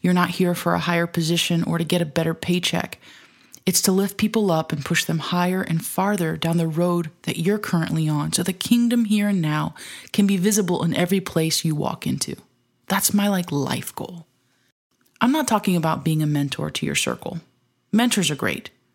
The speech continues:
but that's not what I'm talking about. I'm talking about being led by the Holy Spirit in such a way that it moves people forward.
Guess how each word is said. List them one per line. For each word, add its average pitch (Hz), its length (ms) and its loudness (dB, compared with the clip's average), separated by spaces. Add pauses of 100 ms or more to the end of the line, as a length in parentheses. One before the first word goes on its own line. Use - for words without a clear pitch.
(160)
but 175 100 0
that's 208 180 4
not 196 140 2
what 165 80 -2
I'm 156 100 -2
talking - 380 -4
about. - 280 -8 (460)
I'm 240 140 6
talking 208 340 0
about 170 300 4
being 170 380 2 (280)
led 202 300 4
by 226 140 2
the 214 100 0
Holy 196 300 0
Spirit 175 440 0
in 175 120 0
such 185 280 0
a 185 60 2
way 165 460 0 (320)
that 165 320 2
it - 100 -2
moves 175 300 2
people 165 320 -2
forward. - 560 -4